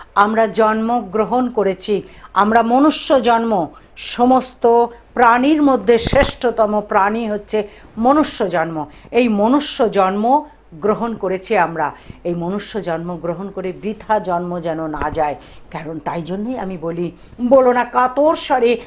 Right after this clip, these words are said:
"বৃথা জন্ম এ সংসারে, বৃথা জন্ম এ সংসারে", কেউ বলো না। জীবনে সমস্যা হতেই পারে, ভয় কি? আমি তো আছি তোমাদের সকলের তরে, আমি আছি তোমাদের সকলের তরে। আর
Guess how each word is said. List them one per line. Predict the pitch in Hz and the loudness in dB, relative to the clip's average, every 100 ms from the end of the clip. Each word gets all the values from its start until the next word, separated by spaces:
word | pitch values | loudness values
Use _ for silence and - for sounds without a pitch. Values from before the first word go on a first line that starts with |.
| - | -6
"বৃথা | 240 302 233 226 | 0 0 0 0
জন্ম | 196 185 185 | 0 -2 -4
এ | 175 | -6
সংসারে, | - 180 175 147 139 151 _ - | -6 -10 -10 -12 -16 -20 _ -20
বৃথা | 196 208 202 180 | -10 -8 -6 -8
জন্ম | 165 165 | -8 -10
এ | 165 | -12
সংসারে", | 156 165 156 156 | -12 -12 -10 -12
কেউ | 165 220 214 | -10 -8 -8
বলো | 143 151 | -10 -12
না। | 170 135 - _ _ _ - 226 | -14 -16 -20 _ _ _ -16 -6
জীবনে | 254 254 277 | -4 -2 -4
সমস্যা | - 247 294 - 415 - - | -6 -6 -6 -4 -4 -4 -4
হতেই | 233 226 247 269 349 | -2 -2 -2 -4 -2
পারে, | 180 143 139 - - | -6 -6 -10 -18 -8
ভয় | 247 381 - | 2 2 2
কি? | 202 - - - | -10 -10 -10 0
আমি | 285 330 | 2 2
তো | 381 | 4
আছি | 294 294 233 - - - | 2 0 -12 -12 -8 -2
তোমাদের | 226 175 165 | 0 -2 -4
সকলের | - 170 156 160 - | -6 -8 -6 -8 -6
তরে, | 151 151 - - | -6 -6 -14 -2
আমি | 208 226 | 0 0
আছি | 226 226 | -4 -6
তোমাদের | 247 202 190 220 | -6 -6 -4 -4
সকলের | - 202 208 214 | -6 -8 -6 -6
তরে। | 220 214 | -4 -4
আর | 214 | -4